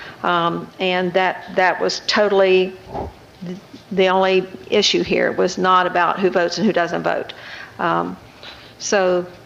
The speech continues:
you know, it was a matter of the residents and comparing them to the business and comparing around the corner and needing to get that fund in the positive. Uh, Stella, how many years has it been discussed that that fund is in the negative? Five, six,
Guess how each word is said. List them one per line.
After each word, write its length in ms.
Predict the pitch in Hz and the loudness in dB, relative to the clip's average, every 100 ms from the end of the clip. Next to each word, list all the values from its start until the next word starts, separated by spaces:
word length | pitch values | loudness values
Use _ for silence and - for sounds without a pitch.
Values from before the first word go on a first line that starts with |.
| - | -14
you 160 | 185 180 | -6 -2
know, 140 | 175 | -2
it 40 | - | 0
was 140 | 190 | 0
a 60 | 180 | 0
matter 360 | 180 180 175 | 2 2 2
of 100 | 175 | 2
the 80 | 175 | 2
residents 600 | 190 185 170 175 175 - | 2 2 0 -2 -2 -2
and 140 | 180 180 | -2 -2
comparing 500 | 185 196 185 180 170 | -2 0 2 2 2
them 360 | 180 180 170 180 | 2 2 0 0
to 220 | 180 175 | 0 0
the 120 | 170 | 0
business 420 | 165 180 180 175 | 2 2 0 -4
and 80 | 175 | -4
comparing 640 | 175 175 190 175 175 175 180 - - - - | -4 -2 0 0 0 -2 -6 -12 -18 -10 -2
around 300 | 175 180 175 | 0 0 -2
the 60 | |
corner 320 | - 185 180 | 0 0 2
and 140 | 175 180 | 2 2
needing 400 | 190 190 180 185 | 2 2 2 -2
to 180 | - 180 | 0 0
get 180 | 175 170 | 0 0
that 240 | 151 - | -2 0
fund 260 | 180 175 175 | -2 0 -2
in 60 | |
the 80 | 170 | -2
positive. 580 | 180 170 170 165 165 165 - - - - | 2 2 2 0 -2 -4 -14 -18 -20 -10
Uh, 180 | - 170 | -6 -4
Stella, 380 | - - 190 202 | -4 2 4 4
how 120 | 214 | 2
many 240 | 202 202 202 | 2 2 4
years 300 | 196 190 185 | 4 4 2
has 280 | 190 180 190 | 0 2 0
it 80 | |
been 120 | - 180 | 0 0
discussed 480 | 180 - 180 180 | -2 0 0 0
that 80 | 185 | -2
that 240 | 185 175 - | 0 0 0
fund 240 | 185 180 | 0 0
is 160 | 180 185 | 0 0
in 120 | 180 | 0
the 80 | 180 | 2
negative? 440 | 180 180 180 180 - - - - - - - - - - - - - - - | 0 2 0 -2 -10 -18 -20 -20 -20 -20 -20 -20 -20 -20 -20 -20 -20 -20 -6
Five, 380 | 190 185 190 196 | 0 4 2 0
six, 640 | - - 185 185 - - | -6 0 0 0 -6 -12